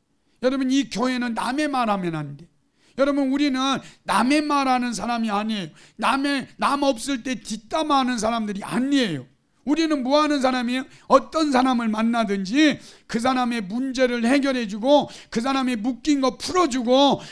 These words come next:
그 사람이 아픈 상처들을 다 고쳐주고 그래서 영적으로 그들을 세우는 그런 능력 있는 사람이 돼야 돼요.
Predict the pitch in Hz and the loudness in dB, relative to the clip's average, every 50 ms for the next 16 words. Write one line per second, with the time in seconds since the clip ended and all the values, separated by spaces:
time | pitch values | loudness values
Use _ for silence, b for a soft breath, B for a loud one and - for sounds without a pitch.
0 | B B - - 240 269 277 277 269 269 254 262 247 247 - - 226 247 - - | B B -4 -2 0 0 0 2 2 2 0 0 -2 -2 -4 -4 -4 -4 -4 -6
1 | - 240 302 285 254 - - 302 311 277 - 254 269 254 247 247 247 262 285 277 | -8 -6 -4 -4 -4 -4 -4 -6 -6 -4 -4 -4 -4 -2 -2 0 2 2 2 2
2 | 220 B B B B B - - - - 349 277 - - 285 - - 285 311 254 | 2 B B B B B -6 0 2 4 2 2 2 -2 -4 0 2 2 2 2
3 | 240 254 226 208 247 269 294 302 269 202 B B B B B - 269 311 330 302 | 0 0 2 4 8 10 10 10 10 8 B B B B B 0 0 2 2 2
4 | 302 277 208 185 269 359 415 415 403 392 - - 370 330 294 302 302 294 226 - | 0 -2 4 6 8 8 8 6 2 -4 -4 -4 -2 -2 0 0 0 -2 -2 0
5 | - 254 285 262 294 294 277 277 262 B B B B - - - 381 539 494 403 | 2 2 4 4 2 2 2 2 2 B B B B -8 -6 -4 -2 -2 -2 -2
6 | 370 311 254 247 262 277 285 262 175 B B B B - - 247 240 226 202 160 | -2 0 0 4 4 4 4 4 2 B B B B -2 0 2 2 2 4 6
7 | 233 311 359 359 349 330 302 254 269 240 240 226 202 208 214 208 190 185 165 - | 6 6 8 8 6 6 6 6 2 2 2 0 0 0 -2 -2 -2 -4 0 2
8 | - 190 220 233 220 190 139 147 139 123 120 123 | 6 8 8 8 8 8 6 4 2 2 -2 -6